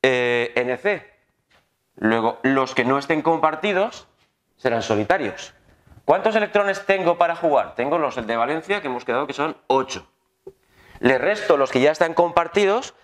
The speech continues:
que resulta que también son ocho, y por tanto no tengo, no hay pares solitarios en la molécula de metano.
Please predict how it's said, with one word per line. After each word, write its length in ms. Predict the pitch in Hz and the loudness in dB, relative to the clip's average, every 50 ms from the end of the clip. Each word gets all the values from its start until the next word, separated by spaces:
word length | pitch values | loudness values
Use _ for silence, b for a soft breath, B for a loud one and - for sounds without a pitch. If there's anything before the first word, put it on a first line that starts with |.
| b b b - | b b b 0
que 120 | - 123 | 0 0
resulta 520 | 123 120 117 - 180 202 190 - 147 120 - | 2 0 -2 -2 -2 -2 0 0 -2 -2 -2
que 100 | 117 - | -4 -2
también 400 | - 104 104 101 127 131 196 - | -2 -2 0 0 0 0 0 -2
son 320 | - - 147 147 143 - - _ _ - | -4 -2 -2 -2 -2 -4 -14 _ _ -2
ocho, 520 | 165 190 208 196 - - 175 208 220 - _ - - _ _ _ - | 0 0 0 -2 0 -2 -2 -2 -2 -8 _ -20 -20 _ _ _ -4
y 100 | 156 160 | -2 0
por 180 | - 165 165 | 0 0 2
tanto 500 | 165 165 165 160 165 170 180 - - - - | 2 0 0 2 0 -2 -2 -2 -8 -14 -8
no 340 | - 135 151 160 170 175 175 | -4 -2 0 2 2 0 2
tengo, 680 | 175 170 175 180 160 123 135 160 - - _ - - _ _ _ _ _ _ _ _ _ _ _ _ _ _ _ - | 0 0 0 0 0 0 0 -2 -2 -6 _ -20 -20 _ _ _ _ _ _ _ _ _ _ _ _ _ _ _ 0
no 340 | 131 147 160 170 156 139 | 2 2 2 2 2 0
hay 240 | 131 131 143 165 160 - - - _ _ _ _ _ _ _ _ _ _ _ _ _ _ _ _ _ _ _ _ | 0 0 -2 -4 -6 -10 -18 -20 _ _ _ _ _ _ _ _ _ _ _ _ _ _ _ _ _ _ _ _
pares 540 | - 127 127 127 120 127 135 135 127 - - _ _ _ _ _ _ | 0 0 0 0 -2 -4 -4 -4 -6 -8 -10 _ _ _ _ _ _
solitarios 1040 | - - - - 113 104 98 92 - 113 117 120 127 131 143 175 - - - - _ _ _ _ _ _ - | -4 -2 2 2 2 2 2 0 0 0 0 2 2 2 2 0 -6 -10 -14 -16 _ _ _ _ _ _ 0
en 200 | 113 120 135 143 | 2 2 4 4
la 100 | 143 139 | 2 2
molécula 720 | 127 113 107 107 110 107 - 113 117 117 113 - - - - | 2 0 0 0 0 -2 0 0 2 2 0 -2 -6 -14 -12
de 400 | 98 92 107 110 110 - _ _ - | -4 0 0 0 0 -2 _ _ -6
metano. 580 | - 98 92 90 85 80 - 78 69 - - | -2 0 0 0 0 0 -2 -6 -6 -6 -14